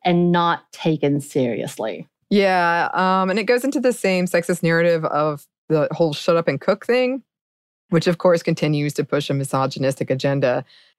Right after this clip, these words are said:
Speaker 2: And this doesn't consider the fact that many of those who are posting these delicious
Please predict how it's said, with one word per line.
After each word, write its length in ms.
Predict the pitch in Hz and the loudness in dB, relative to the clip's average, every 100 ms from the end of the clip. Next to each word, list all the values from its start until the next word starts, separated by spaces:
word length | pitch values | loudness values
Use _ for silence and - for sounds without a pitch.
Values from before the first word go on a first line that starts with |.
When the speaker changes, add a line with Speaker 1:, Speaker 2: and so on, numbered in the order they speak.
| - | -2
Speaker 2:
And 120 | 185 | 0
this 80 | 190 | 2
doesn't 260 | 233 240 | 2 2
consider 340 | 220 220 190 190 | 0 0 2 2
the 100 | 175 | 2
fact 200 | 156 165 | 0 2
that 120 | 135 | 0
many 240 | 156 180 | 0 0
of 80 | 202 | 0
those 260 | 170 156 151 | 2 0 0
who 80 | 147 | -2
are 80 | 139 | -2
posting 500 | - 202 226 214 185 | -2 -2 0 0 2
these 160 | 156 | 2
delicious 500 | 156 143 143 143 143 | 0 0 0 -2 -4